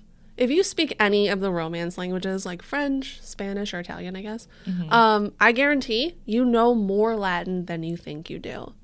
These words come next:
Speaker 2: Oh, for sure.
Speaker 1: Do you wanna play a Guess This Latin game?
Speaker 2: Is this a test? Am I gonna fail it?
Speaker 1: No, it's like a game show.
Speaker 2: Okay, it better
Speaker 1: It's
Speaker 2: be
Speaker 1: gonna
Speaker 2: easy.
Speaker 1: be so much fun.
Speaker 2: All right, it better be easy.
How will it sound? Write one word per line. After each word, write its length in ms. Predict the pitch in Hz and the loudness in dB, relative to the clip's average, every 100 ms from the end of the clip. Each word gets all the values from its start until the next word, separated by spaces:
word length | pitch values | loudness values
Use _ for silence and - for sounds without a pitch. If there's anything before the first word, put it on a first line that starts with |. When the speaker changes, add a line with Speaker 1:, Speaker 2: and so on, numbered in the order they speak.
| - - - - - | -20 -20 -20 -18 -8
Speaker 2:
Oh, 180 | 226 180 | -8 -8
for 140 | 175 | -12
sure. 520 | - - - - 185 - | -12 -10 -8 -10 -12 -4
Speaker 1:
Do 60 | 196 | -2
you 40 | |
wanna 100 | 175 | 0
play 360 | 180 160 - - | -2 -6 -6 -10
a 260 | 160 156 160 - - - | -8 -8 -8 -12 -16 -10
Guess 220 | 175 165 | -6 -6
This 120 | 175 165 | -6 -6
Latin 300 | 156 170 214 | -6 -6 -4
game? 340 | 226 254 262 - - | -2 -4 -6 -12 -8
Speaker 2:
Is 140 | 180 | -6
this 160 | 170 - | -6 -6
a 120 | 165 165 - | -8 -10 -14
test? 680 | - 160 190 - - - | -6 -4 -4 -6 -8 -8
Am 100 | 196 | -6
I 80 | 180 | -4
gonna 140 | 175 175 | -4 -6
fail 420 | - 214 - - | -2 0 0 4
it? 60 | |
Speaker 1:
No, 400 | 311 370 349 320 311 | 6 10 10 10 8
it's 120 | 302 | 2
like 120 | 302 | -2
a 60 | 285 | -2
game 360 | - 208 233 254 | -4 -4 -2 -2
show. 400 | - 226 208 202 | -2 -2 0 0
Speaker 2:
Okay, 280 | 190 160 156 | 2 0 0
it 60 | |
better 140 | 170 185 | 0 0
Speaker 1:
It's 60 | |
Speaker 2:
be 60 | 175 | 0
Speaker 1:
gonna 100 | 220 | 2
Speaker 2:
easy. 120 | 214 | 2
Speaker 1:
be 120 | 165 165 | 0 0
so 220 | - 196 | 0 0
much 240 | 185 180 | 0 -4
fun. 240 | - 160 160 | -6 -6 -6
Speaker 2:
All 60 | |
right, 100 | 151 | -8
it 60 | 151 | -8
better 160 | 156 151 | -8 -8
be 100 | 147 | -10
easy. 260 | 151 160 | -12 -14